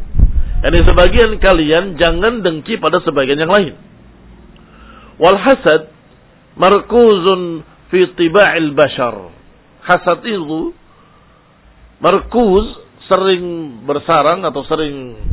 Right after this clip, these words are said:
bercokol pada hati tabiat manusia. Jadi, tabiat manusia seringkali memiliki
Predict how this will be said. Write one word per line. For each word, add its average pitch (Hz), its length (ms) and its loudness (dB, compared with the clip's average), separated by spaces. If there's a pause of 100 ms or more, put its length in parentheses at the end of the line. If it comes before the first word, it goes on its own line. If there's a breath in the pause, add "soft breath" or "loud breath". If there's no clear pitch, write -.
(420)
bercokol - 640 4
pada 135 320 4
hati 143 560 -2 (160)
tabiat 139 560 -2
manusia. 120 560 -10 (400)
Jadi, 113 80 -14
tabiat 139 240 0
manusia 139 480 -4 (240 loud breath)
seringkali 143 640 -2 (480 soft breath)
memiliki 135 800 -8